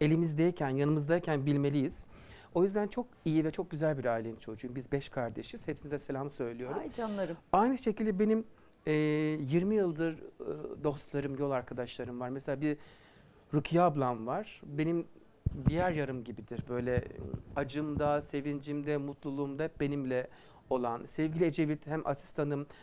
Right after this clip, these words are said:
Speaker 1: hem make-up,
Speaker 2: <laughs>
Speaker 1: e, aynı zamanda. E, ekibimin hepsini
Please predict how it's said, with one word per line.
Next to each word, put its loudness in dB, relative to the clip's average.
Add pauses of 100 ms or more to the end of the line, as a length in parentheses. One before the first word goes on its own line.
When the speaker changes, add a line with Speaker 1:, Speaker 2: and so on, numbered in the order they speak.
Speaker 1:
hem 0 (760)
make-up, 6 (260)
Speaker 2:
<laughs> -12
Speaker 1:
e, 2 (140)
aynı -2
zamanda. -6 (260)
E, 0 (340)
ekibimin 2
hepsini -4